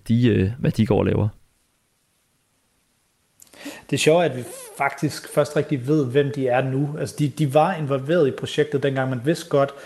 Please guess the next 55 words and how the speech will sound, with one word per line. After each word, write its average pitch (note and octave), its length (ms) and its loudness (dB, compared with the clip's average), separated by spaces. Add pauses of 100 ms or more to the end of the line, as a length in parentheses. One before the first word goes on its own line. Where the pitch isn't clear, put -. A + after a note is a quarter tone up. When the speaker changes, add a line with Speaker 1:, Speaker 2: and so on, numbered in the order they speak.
(280)
Speaker 2:
at D#3 160 0
sammen D3+ 220 2
med B2 80 -6
de C3+ 80 -2
her C3 140 -2
tolv C#3 240 0
klubber, C#3+ 260 -4
der A#2 120 -6
gik B2 200 -8
ud F3 120 4
med C3+ 160 -2
European B2 380 -4
Super C3+ 240 -4
League-projektet, B2 580 -4
der C3+ 120 2
var C#3 120 4
der D3 80 2
også C3 260 -2
et B2 60 -8
firma, C3+ 380 -2
men B2 180 -4
hvem C#3+ 300 2
de D3+ 200 -8
var, C#3 260 2
og, B2 340 -2 (420)
og D3+ 100 -4
hvad, C3+ 420 4 (340)
hvad B2+ 120 -4
deres C3 160 -2
baggrund C#3 360 0
var, A#2+ 140 -2
sådan, B2+ 160 -6
det D3+ 140 0
var, D3+ 60 0
det D#3+ 180 0
var D#3+ 80 2
sådan D3+ 200 -2
lidt, D3+ 300 2
øh, A#2+ 560 0 (260)
det, D3+ 140 -8
det D#3+ 80 2
var D#3 60 2
bare C#3+ 220 2
et D3 40 6
eller C#3 140 2
andet, C3 380 0
sådan B2 280 -6 (260)
en C3+ 120 -4
tom C3+ 260 -2
skal, B2+ 340 2
et C#3 100 0
eller B2+ 160 4
andet, B2 320 -4
øh, A#2 300 -2
firma. C3 380 0